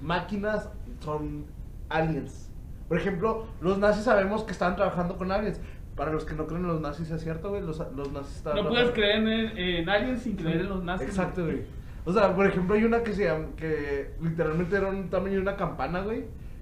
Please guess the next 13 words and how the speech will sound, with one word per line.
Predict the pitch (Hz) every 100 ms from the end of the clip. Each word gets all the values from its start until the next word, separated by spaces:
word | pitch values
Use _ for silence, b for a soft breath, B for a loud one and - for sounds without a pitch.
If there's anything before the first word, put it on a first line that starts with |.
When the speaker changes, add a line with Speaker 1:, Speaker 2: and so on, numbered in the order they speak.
| -
Speaker 1:
Que | 147 139 135 135 - -
se | 165 143
decía | 135 147 147
que | 185 160 143
era | 147 147
para | 165
meter, | 160 165 - 135 - - -
torturar | 160 160 131 127
lentamente | 139 147 156 151 147 151
a |
los | 151 135 - - - - - -
judíos | - 127 120 127 139 - -
quemándolos, | 147 120 131 165 220